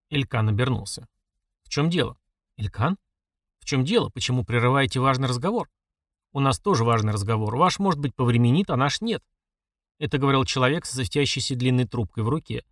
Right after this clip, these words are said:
Он едва доставал до плеча высокая Элен Камара.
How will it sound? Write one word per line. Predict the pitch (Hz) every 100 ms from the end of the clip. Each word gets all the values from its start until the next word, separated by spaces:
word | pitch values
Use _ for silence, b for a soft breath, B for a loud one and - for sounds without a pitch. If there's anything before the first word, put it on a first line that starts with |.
| _ _ _ _ _ _
Он | 127 139
едва | 214 226
доставал | 226 - 220 208
до | 185
плеча | - 180 - 208
высокая | 190 - 185 165
Элен | 156 165
Камара. | 156 185 139 113 127